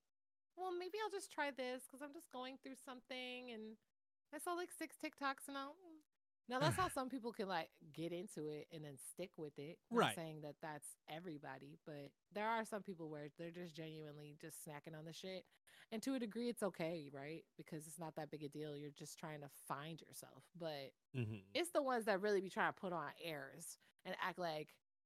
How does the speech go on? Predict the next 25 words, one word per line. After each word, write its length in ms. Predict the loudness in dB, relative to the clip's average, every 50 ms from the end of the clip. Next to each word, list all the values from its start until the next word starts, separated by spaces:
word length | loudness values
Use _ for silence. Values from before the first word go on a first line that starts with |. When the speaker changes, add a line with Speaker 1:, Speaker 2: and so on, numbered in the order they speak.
| -12
Speaker 1:
they're, 280 | -2 2 4 6 6 6
like, 200 | 4 2 2 0
the 60 | -4 -6
creme 320 | -4 -2 0 0 0 2
de 100 | 2 2
la 80 | 0 0
creme 360 | -4 -8 -6 -4 -4 -2 -4
of 80 | -4 -6
the 60 | -8
craft. 680 | -8 -4 -2 0 0 2 2 0 0 -2 -6 -12 -16 -18 _ _ _ _ _ _ _ _ _ 0
And 260 | 2 2 2 2 0
it's 160 | 0 -2 0 2
like, 180 | 0 0 2
"Girl, 180 | 4 4 4 4
sit 160 | 4 2 4
your 140 | 6 8 10
ass 180 | 10 8 8 6
down. 400 | 2 4 6 6 6 4 2 -2
You 140 | -2 0 4
bought 280 | 8 8 8 8 8 8
all 200 | 8 8 8 8
them 160 | 6 4 2
motherfucking 760 | 2 2 2 4 2 2 2 2 -2 0 -2 -4 -6 -8 -10
crystals 360 | 0 0 0 0 0 -2 0
online 580 | 2 2 2 2 2 2 4 4 2 2 -2